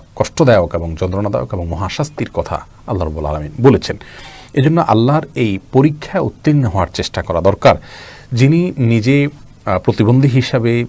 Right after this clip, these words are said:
জন্মগ্রহণ করেছেন বা দুনিয়াতে এসেছেন, তার জন্য নবী করিম সাল্লাল্লাহু আলাইহি ওয়াসাল্লামের হাদিস থেকে বিভিন্ন সুসংবাদের কথা আমরা জানতে পারি। যেমন তিরমিজির একটি হাদিস থেকে আমরা জানতে পারি যে নবী করিম সাল্লাল্লাহু আলাইহি ওয়াসাল্লাম বলেছেন, "মা ইয়াজালুল বালাউ বিল মুমিনি ওয়াল মুমিনাতি ফি নাফসিহি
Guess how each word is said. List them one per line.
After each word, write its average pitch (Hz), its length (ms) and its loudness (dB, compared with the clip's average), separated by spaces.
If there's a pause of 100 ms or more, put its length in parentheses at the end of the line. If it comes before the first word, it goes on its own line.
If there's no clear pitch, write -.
(100)
জন্মগ্রহণ 87 500 -4
করেছেন 110 640 -4
বা 85 180 0
দুনিয়াতে 123 360 0
এসেছেন, 92 380 -6
তার 120 200 2
জন্য 165 220 -2
নবী 101 200 0
করিম - 0 -
সাল্লাল্লাহু 113 300 -2
আলাইহি 101 80 2
ওয়াসাল্লামের 87 360 -2
হাদিস 110 200 -4
থেকে 110 180 -6
বিভিন্ন 87 260 -4 (300)
সুসংবাদের 120 520 0
কথা 85 220 -2
আমরা 82 140 -2
জানতে 82 280 -4
পারি। 90 220 -2 (420)
যেমন 113 220 4
তিরমিজির 127 300 2
একটি 120 140 -2
হাদিস 110 200 2
থেকে - 140 -6
আমরা 98 140 2
জানতে 87 260 0
পারি 98 180 0
যে 127 100 -2
নবী 95 140 -2
করিম 117 160 -2
সাল্লাল্লাহু 104 180 -6
আলাইহি 98 40 -2
ওয়াসাল্লাম 90 280 -2
বলেছেন, 117 320 0
"মা 101 120 0
ইয়াজালুল 101 340 0
বালাউ 101 280 0
বিল 92 140 -2
মুমিনি 120 320 0
ওয়াল 110 140 2
মুমিনাতি 139 400 -2
ফি 139 120 0
নাফসিহি 151 540 -2